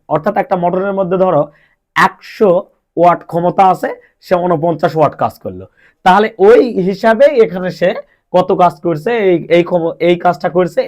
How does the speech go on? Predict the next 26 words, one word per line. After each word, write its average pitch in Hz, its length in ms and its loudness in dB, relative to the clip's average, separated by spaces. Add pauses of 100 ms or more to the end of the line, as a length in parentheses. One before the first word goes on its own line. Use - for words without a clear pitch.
এই 170 120 2
ক্ষমতা 131 340 -6
ব্যয় 107 220 -6
করে। 92 120 -20 (360)
তাহলে 160 160 -2 (140)
সেখান 247 280 -2
থেকে 214 200 2
আমরা 175 180 0
অঙ্কটার 156 380 -2 (360)
কি 208 140 -2
বের 196 160 0
করে 151 140 2
নিব, 160 100 0 (440)
এই 185 220 2
যে 175 80 0 (220)
ইটার 190 260 0 (100)
মানটা 180 320 -2 (120)
দিয়ে 185 180 0 (260)
আমরা 151 160 0 (140)
এই 160 140 -4
পি 185 80 -6 (180)
ইনপুটটা, 151 460 -2 (140)
অর্থাৎ 175 220 -2 (160)
মোট 190 160 0 (120)
প্রদত্ত 156 340 0
ক্ষমতা 131 240 -8